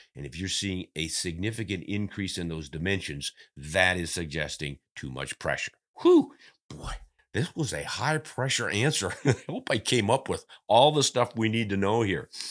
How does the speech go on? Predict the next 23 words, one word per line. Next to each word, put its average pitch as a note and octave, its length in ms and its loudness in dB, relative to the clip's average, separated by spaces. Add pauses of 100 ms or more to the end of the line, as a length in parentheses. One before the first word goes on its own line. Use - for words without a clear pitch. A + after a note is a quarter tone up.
(320)
But G#2+ 240 8
you A#2 220 4
are G2+ 180 6
wise C3+ 520 6
to B2 100 -2
be A2+ 120 2
considering A2 580 0
this E2+ 140 -2
stuff. - 280 -4 (360)
The C#3 140 6
simple G3+ 380 8
answer, C3 260 6
of G2+ 80 -2
course, A2 300 2
is G#2 120 0
just - 300 0
follow A#2 300 0
the F#2 100 0
recipes F2+ 560 -2
in D#2+ 120 -4
the C#2 100 -8
hand D#2 240 -4
loads. B1+ 260 -16